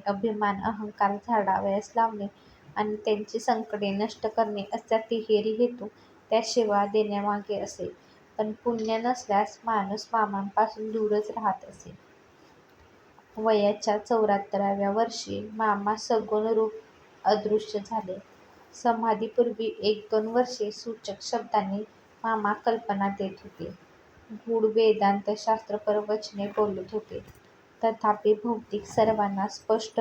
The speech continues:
बोध अखेरपर्यंत होऊ शकला नाही. अनेक भक्तांना स्वप्नात तशा प्रकारच्या सूचना त्यांनी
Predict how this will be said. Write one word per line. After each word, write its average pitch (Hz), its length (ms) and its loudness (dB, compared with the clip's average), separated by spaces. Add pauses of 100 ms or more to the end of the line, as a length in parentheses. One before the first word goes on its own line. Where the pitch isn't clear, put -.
बोध 220 220 4 (100)
अखेरपर्यंत 220 840 2
होऊ 220 360 2
शकला 202 400 -4
नाही. 196 320 -6 (640)
अनेक 208 440 2
भक्तांना 208 640 0
स्वप्नात 202 640 -4
तशा 214 280 0
प्रकारच्या 214 560 -2
सूचना 214 480 -6 (480)
त्यांनी 208 300 2